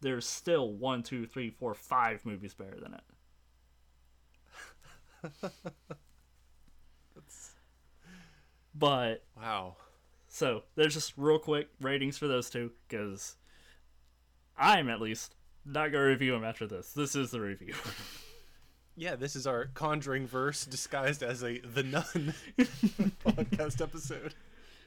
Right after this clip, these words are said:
Speaker 1: Uh, I won't spoil my ratings for any others in case we decide to come back to this universe. But
Speaker 2: Okay, okay.
Speaker 1: but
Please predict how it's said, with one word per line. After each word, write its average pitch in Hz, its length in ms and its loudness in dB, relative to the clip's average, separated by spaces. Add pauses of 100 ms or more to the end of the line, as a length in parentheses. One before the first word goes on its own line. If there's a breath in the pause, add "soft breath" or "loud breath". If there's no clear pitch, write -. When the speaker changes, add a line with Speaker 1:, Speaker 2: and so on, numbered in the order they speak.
(180 loud breath)
Speaker 1:
Uh, 123 400 6
I 143 80 6
won't 170 340 0
spoil 156 400 4
my 143 140 4
ratings 123 420 2
for 127 240 2
any 120 260 0
others 107 340 -4
in 113 80 -8
case 107 280 -8
we 117 60 -12
decide 107 320 -6
to 107 40 -6
come 107 200 -6
back 98 280 -4
to 104 120 -10
this 95 200 -10
universe. 98 680 -12 (560 soft breath)
But 123 320 0
Speaker 2:
Okay, 170 180 -6 (120)
okay. 147 240 -14 (800)
Speaker 1:
but 123 240 -4